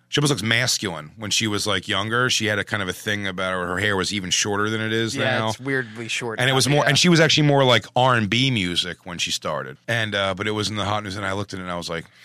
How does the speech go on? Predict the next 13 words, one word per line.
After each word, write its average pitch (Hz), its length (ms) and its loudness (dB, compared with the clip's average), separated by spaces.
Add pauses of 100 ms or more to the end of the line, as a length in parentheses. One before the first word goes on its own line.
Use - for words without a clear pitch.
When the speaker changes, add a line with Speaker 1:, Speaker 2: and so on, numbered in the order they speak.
(680)
Speaker 1:
I'm 113 140 2
working 120 280 2
overnights 123 520 2
at 110 60 4
the 127 80 4
seven 131 340 4
eleven. 123 280 4
Her, 123 200 4
I'm 113 380 -2
selling 117 420 4
her 113 160 4
C 113 240 2
D. 113 260 2